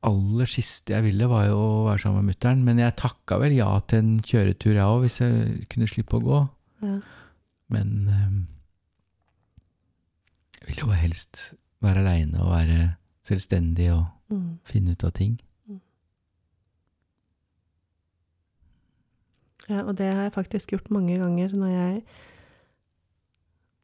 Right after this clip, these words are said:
Speaker 2: har blitt så redd at jeg tenkte at nå kan det hende at jeg sier eller gjør ting som kan ødelegge relasjonen på en måte, når jeg er klar til å tenke det.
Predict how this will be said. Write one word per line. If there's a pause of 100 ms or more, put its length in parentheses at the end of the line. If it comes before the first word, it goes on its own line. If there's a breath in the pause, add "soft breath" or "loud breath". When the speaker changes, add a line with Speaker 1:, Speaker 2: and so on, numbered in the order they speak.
(220)
Speaker 2:
har
blitt
så
redd
at
jeg
tenkte
at
nå
kan
det
hende
at
jeg
sier
eller
gjør
ting
som (480)
kan (100)
ødelegge
relasjonen
på
en
måte, (920)
når
jeg
er
klar
til
å
tenke
det.